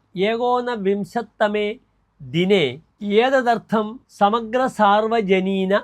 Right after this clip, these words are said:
അധിവേശനമസ്തീതി സർവകാരഃ നിവേദയതി. ആലപ്പുഴ ബൈപ്പാസ്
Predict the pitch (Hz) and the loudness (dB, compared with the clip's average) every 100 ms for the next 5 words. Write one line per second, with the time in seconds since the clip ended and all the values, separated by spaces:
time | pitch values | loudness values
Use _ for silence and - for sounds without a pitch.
0 | - _ _ 185 190 180 214 220 208 208 | -4 _ _ -4 0 2 4 4 4 0
1 | 202 180 156 _ 156 143 131 208 _ _ | 0 -2 -6 _ -4 -4 -8 -12 _ _
2 | _ _ - 196 214 226 190 175 165 151 | _ _ -2 0 2 2 4 4 4 2
3 | 160 285 _ _ _ - 143 160 170 160 | 0 -8 _ _ _ -10 -4 0 0 0
4 | 139 123 110 135 107 82 _ _ _ 208 | -2 -4 -6 -8 -12 -18 _ _ _ -4
5 | 220 269 285 - 269 262 254 262 180 202 | -2 0 -2 -2 -2 6 6 6 4 4
6 | 226 196 226 226 208 - | 2 0 0 0 -4 -10